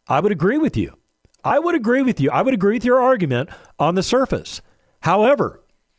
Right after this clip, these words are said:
there's that piece of information that you don't know yet. Now, some of you are already dialed into it. Some of you listened to yesterday's show,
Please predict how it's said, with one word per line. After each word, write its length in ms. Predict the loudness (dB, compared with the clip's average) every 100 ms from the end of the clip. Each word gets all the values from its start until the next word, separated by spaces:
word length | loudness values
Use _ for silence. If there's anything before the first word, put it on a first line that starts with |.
| _ _
there's 200 | -2 0
that 200 | 0 -2
piece 240 | 0 -2 -2
of 120 | -4
information 560 | -2 -2 -2 -2 -2 -4
that 160 | -2
you 100 | 0
don't 180 | 0 0
know 200 | 0 0
yet. 360 | 0 -2 -6 -20 _ _ _ _ -4
Now, 80 | -2
some 260 | 0 0
of 100 | 2
you 140 | 2 2
are 80 |
already 220 | 2 2 0
dialed 320 | 0 2 0
into 220 | -2 -4
it. 100 | -4
Some 260 | -2 0 0
of 140 | 0
you 320 | 0 0 -2 -8 -20 -8
listened 440 | -2 -2 0 -2
to 40 | 0
yesterday's 540 | 2 0 -2 0 0
show, 420 | 0 -2 -2 -6